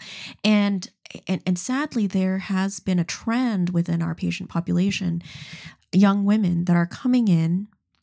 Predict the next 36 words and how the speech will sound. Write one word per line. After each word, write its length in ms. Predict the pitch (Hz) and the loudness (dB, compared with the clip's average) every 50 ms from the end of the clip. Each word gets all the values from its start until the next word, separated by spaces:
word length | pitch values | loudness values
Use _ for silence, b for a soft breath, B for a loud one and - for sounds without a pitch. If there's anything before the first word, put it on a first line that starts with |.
| _ - - _ _ _ _ _ - | _ -14 -14 _ _ _ _ _ 2
and 880 | 180 180 180 175 175 170 170 165 170 165 165 165 170 - - - - - - - - 190 190 | 4 4 4 4 2 0 0 -2 -2 -2 -4 -4 -4 -6 -8 -10 -10 -14 -12 -8 -6 -4 4
being 300 | 190 220 226 233 247 233 | 6 6 6 6 4 0
vulnerable 460 | 214 196 196 196 196 190 185 180 180 | 0 -2 -2 -2 -4 -2 -2 -2 0
with 120 | 175 175 175 | 0 -2 -2
our 80 | 165 165 | -2 -2
medical 300 | 165 165 170 175 - 175 | 0 -2 -2 -4 -4 -4
providers, 520 | 175 165 160 160 160 160 165 165 165 - | -4 -4 -2 -2 -4 -4 -4 -6 -4 -4
which 120 | 165 - | -4 -2
I'm 140 | 165 160 165 | 0 -2 -2
so, 240 | - - 190 196 190 | 0 2 2 0 0
so 180 | - - 175 165 | 2 0 0 0
grateful 340 | 170 165 - - - 175 170 | 0 -4 -6 -4 -4 -6 -6
for 180 | - - 170 | -4 -4 -4
that 140 | 175 180 - | -4 -4 -4
you 80 | - 175 | -4 -2
feel 180 | - - 170 | 0 2 2
safe 300 | 170 - - 175 180 175 | 2 2 2 2 2 2
here. 260 | - - 180 - - B B B B B B B B | -2 -6 -6 -6 -6 B B B B B B B B
Thank 160 | 190 190 180 | 0 0 2
you 80 | 185 175 | 0 0
so 160 | - 185 185 | 2 2 2
much 160 | 180 170 175 | 2 2 0
for 100 | - 165 | -2 -6
that. 180 | 151 147 147 B B B B B B B 185 | -6 -4 -6 B B B B B B B -2
But 120 | 202 208 208 | -2 0 2
being 240 | 240 247 262 262 | 2 2 2 2
vulnerable 360 | 226 214 220 214 208 208 196 185 | 0 0 0 0 0 -2 -2 0
with 160 | 185 180 180 | 0 0 0
our 80 | 170 | 0
medical 380 | 170 170 170 175 175 - 175 175 | 0 2 0 0 -2 -2 -4 -4
providers 420 | - - 165 160 160 165 160 160 - | -2 -2 -2 -2 -2 -2 -4 -4 -4
and 100 | 165 165 | -2 -2
they're 120 | 160 160 | -2 -2
saying, 360 | 170 - 175 165 160 160 165 B B B B B B B _ _ _ | -2 -2 -2 0 0 -2 -4 B B B B B B B _ _ _
you 140 | 185 180 | 4 6
know, 340 | 175 170 165 165 160 156 - | 6 6 4 2 0 -6 -10